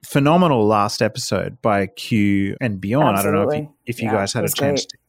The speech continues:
Speaker 1: to hear that. But, you know, I mean, Michael never once ever said, insinuated anything about his own sexuality being anything other than straight. So for them to come on, you know, for this blurb to say, "Was he gay?" Like, I mean,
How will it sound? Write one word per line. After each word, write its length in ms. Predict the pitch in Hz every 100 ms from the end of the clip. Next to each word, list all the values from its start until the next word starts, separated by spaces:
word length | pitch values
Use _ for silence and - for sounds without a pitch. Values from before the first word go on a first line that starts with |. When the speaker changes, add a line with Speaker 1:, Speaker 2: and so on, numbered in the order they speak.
| _ -
Speaker 1:
to 100 | 120
hear 180 | 175
that. 240 | 220 92 -
But, 180 | 117 98 - - - - _
you 80 | 143
know, 220 | 123 120
I 80 | 135
mean, 400 | 135 127 120 - -
Michael 440 | 151 147 160 175
never 380 | 170 170 180 185
once 540 | 175 208 320 - - - _ _
ever 380 | 175 233 202 110
said, 420 | - - 135 139 - _ -
insinuated 760 | 180 147 - 151 143 135 120 -
anything 520 | 143 175 185 131 107
about 340 | 101 104 -
his 180 | 127 113
own 140 | 107
sexuality 680 | 107 120 107 123 101 104 101
being 320 | 104 104 98
anything 340 | 117 113 113 104
other 240 | 110 107
than 320 | 104 98 104 - _ _ _ -
straight. 520 | - 214 233 - -
So 180 | 147 123
for 160 | 123
them 240 | 143 147 147
to 100 | -
come 240 | - 139
on, 160 | 120 110
you 120 | - 139
know, 100 | 110
for 160 | -
this 180 | 127 143
blurb 380 | 104 110 123 90
to 80 | 113
say, 180 | 117 98
"Was 200 | 107 98
he 100 | 92
gay?" 280 | 143 165
Like, 240 | 98 117 -
I 40 |
mean, 260 | 165 220 226